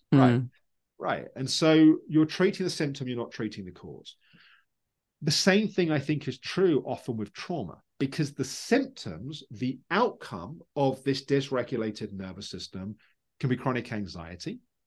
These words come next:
Speaker 1: for example, as I was experiencing. It can be addictions, that effectively we are self-regulating a dysregulated nervous system using drugs, alcohol, whatever it may be. Can be depression,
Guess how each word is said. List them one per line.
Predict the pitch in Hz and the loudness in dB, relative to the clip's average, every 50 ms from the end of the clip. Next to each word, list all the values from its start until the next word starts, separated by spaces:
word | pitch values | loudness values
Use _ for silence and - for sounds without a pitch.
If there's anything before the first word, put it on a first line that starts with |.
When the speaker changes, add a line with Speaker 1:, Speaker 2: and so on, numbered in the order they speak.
| _ | _
Speaker 1:
for | - 101 87 | -10 -10 -10
example, | - - 101 92 87 87 101 - | -8 -8 -10 -10 -10 -12 -14 -16
as | 98 87 | -14 -12
I | 90 87 | -12 -12
was | 87 87 87 | -12 -12 -14
experiencing. | - - - - - 73 71 67 69 - - 87 139 147 _ _ - - - - - - _ _ _ _ _ | -14 -16 -16 -18 -16 -18 -18 -18 -18 -18 -18 -18 -18 -20 _ _ -20 -20 -20 -20 -20 -20 _ _ _ _ _
It | 131 131 - | -2 0 2
can | 175 156 127 | 0 0 2
be | 151 143 139 | 4 4 4
addictions, | 110 104 - 120 - - - - 151 175 220 208 - - - - _ _ _ - | 4 2 0 -2 -2 -2 -4 -6 -4 -4 -6 -8 -12 -14 -18 -20 _ _ _ -12
that | - - | -10 -8
effectively | 127 - - - - 196 233 - - - - 160 135 - 104 101 104 104 | -8 -10 -12 0 4 4 4 4 2 -4 -6 -6 -4 -2 -2 -2 -2 -2
we | 104 120 123 127 | -2 0 0 0
are | 123 120 | 0 0
self-regulating | - - - - - - 170 185 190 147 - - 123 117 143 175 190 190 - 147 117 98 92 95 - - 123 110 107 - - | -2 -4 -4 -2 -2 0 0 0 0 -2 -6 -8 -4 -2 0 0 0 -2 -2 -4 -4 -4 -4 -6 -10 -10 -10 -10 -10 -8 -8
a | 113 110 | -10 -10
dysregulated | 110 - 139 143 139 139 139 123 123 127 123 120 131 123 117 110 107 104 - - 107 98 | -6 -2 -2 -2 -2 -2 -6 -4 -4 -4 -4 -4 -4 -4 -4 -4 -6 -6 -8 -10 -12 -10
nervous | 98 101 107 117 123 123 117 - | -8 -8 -6 -6 -6 -8 -8 -8
system | - 101 - - - 101 98 | -10 -10 -12 -12 -12 -10 -8
using | 101 101 98 90 98 98 98 92 | -8 -10 -10 -10 -10 -10 -12 -10
drugs, | - 104 101 101 104 101 - | -10 -10 -10 -10 -10 -10 -12
alcohol, | 101 92 101 101 - - - 98 95 87 87 | -12 -12 -12 -12 -14 -16 -16 -14 -14 -14 -14
whatever | 87 90 87 90 87 90 82 | -14 -14 -16 -16 -16 -16 -18
it | - 90 | -18 -18
may | 80 78 78 | -18 -20 -20
be. | - 71 67 65 - - _ _ _ - - - _ _ _ _ _ _ _ _ _ _ _ _ - | -20 -18 -18 -18 -18 -20 _ _ _ -20 -20 -20 _ _ _ _ _ _ _ _ _ _ _ _ -2
Can | - 160 131 | 0 0 4
be | 151 156 156 | 6 4 6
depression, | 147 135 - - - - 131 117 - - 156 170 247 254 | 4 2 0 -2 -2 -2 -2 -2 -2 -6 -8 -8 -10 -12